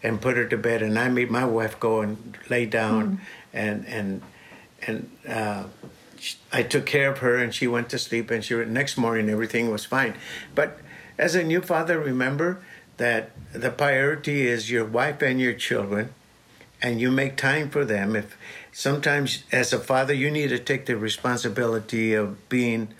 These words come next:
Speaker 1: a mother too, so you could experience that of changing the diaper.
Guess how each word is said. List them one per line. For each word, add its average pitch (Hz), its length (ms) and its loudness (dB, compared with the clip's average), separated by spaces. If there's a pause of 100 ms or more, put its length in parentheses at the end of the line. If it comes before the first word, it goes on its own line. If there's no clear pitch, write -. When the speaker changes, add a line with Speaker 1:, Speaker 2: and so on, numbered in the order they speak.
(100)
Speaker 1:
a 120 100 0
mother 151 320 2
too, 160 300 0
so - 180 -2
you 120 140 2
could 117 160 0
experience 131 560 0
that 107 240 2
of 101 140 -2 (300)
changing 131 480 2
the 110 100 0
diaper. 107 720 0